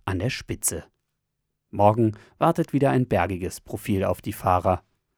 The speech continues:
Mit drei Sprintwertungen und einer Bergwertung liegt das Ziel dann in Al Bujairi. Die weiteren Rennen. Ab Freitag finden in Südafrika bis zum Wochenende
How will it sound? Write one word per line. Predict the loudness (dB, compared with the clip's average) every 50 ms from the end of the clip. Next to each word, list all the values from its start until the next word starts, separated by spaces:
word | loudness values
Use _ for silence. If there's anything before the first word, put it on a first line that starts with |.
| _ _
Mit | -10 -10 -8 -8
drei | -8 -6 -6 -6
Sprintwertungen | -6 -2 2 4 4 6 6 4 4 4 4 2 4 4 4 2 0 -4 -8 -20 -20 -6 _
und | 2 2 2 2 0
einer | 0 2 4 2 2
Bergwertung | 2 2 0 0 0 -2 -2 -4 -2 -4 -6 -8 -8 -10 -16 _ _ _ _ _ _ _ -8
liegt | -8 -8 -6 -6
das | -8 -6 -8 -8
Ziel | -6 -2 0 2 2 2
dann | 2 2 2 2
in | 4 2 2 2 0 _
Al | -6 -4 -2 -2 -2 -2 -4 _ _ _ _ _ _ _
Bujairi. | 2 4 4 4 4 4 2 2 2 2 -2 -4 -4 -4 -6 -8 -12 _ _ _ _ _ _ _ _ _ _ _ _ _ _ _ _ _ _ _ _ _ _ _ _ _ _ -4
Die | -4 -4
weiteren | -4 -4 -6 -6 -4 0 2 2 2
Rennen. | 2 2 2 2 2 0 -2 -4 -8 _ _ _ _ _ _ _ _ _ _ _ _
Ab | -6 -6
Freitag | -6 -4 0 2 2 2 2 0 0 -2 -2 -8 _ _ _ _
finden | _ 0 2 2 4 2
in | 2 4
Südafrika | 4 4 2 2 2 0 0 0 -2 -2 -4 -2 0 0 0 -2 -4 _ _ _ _ _ _
bis | -6 -6 -4 -4 -6
zum | -6 -4 0
Wochenende | 2 2 2 2 2 2 2 4 4 4 2 2